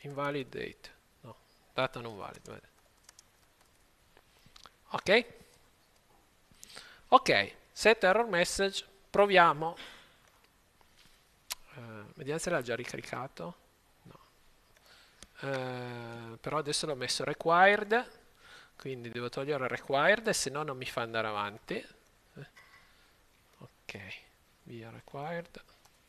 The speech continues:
Salvo. Quindi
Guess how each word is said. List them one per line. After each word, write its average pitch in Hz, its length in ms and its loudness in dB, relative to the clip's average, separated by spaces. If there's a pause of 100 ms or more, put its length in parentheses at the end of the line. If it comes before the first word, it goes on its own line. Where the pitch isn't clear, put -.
(1200)
Salvo. 156 680 -2 (4000)
Quindi 104 200 -20